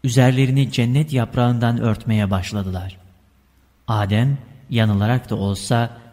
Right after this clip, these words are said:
Rabbine asi oldu ve şaşırıp kaldı. Yüz yirmi ikinci ayet. Sonra yalvarmaya başladı. Rabbi onu yine seçti de tevbesini kabul etti ve ona doğru yolu gösterdi.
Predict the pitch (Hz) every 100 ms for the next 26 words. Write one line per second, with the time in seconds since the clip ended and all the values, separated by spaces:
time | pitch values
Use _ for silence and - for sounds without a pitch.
0 | - 117 110 107 110 104 101 101 98 -
1 | 139 120 117 117 131 - - - - 104
2 | 101 - 113 - 107 104 - 98 90 95
3 | 95 - _ _ _ _ _ _ _ _
4 | _ _ _ _ 117 123 110 113 110 107
5 | 110 107 101 90 87 87 - - _ _
6 | _ - - 185 185 170 127 110 110 107
7 | 101 98 95 90 - 95 92 - - _
8 | _ _ _ - 117 113 117 143 - 139
9 | 156 131 147 135 110 - 101 - 156 139
10 | 135 135 - - - 127 117 113 110 117
11 | 107 107 110 107 107 95 101 147 151 156
12 | - - 113 113 - 123 113 107 104 98
13 | 107 143 120 110 107 95 - 98 92 95
14 | 98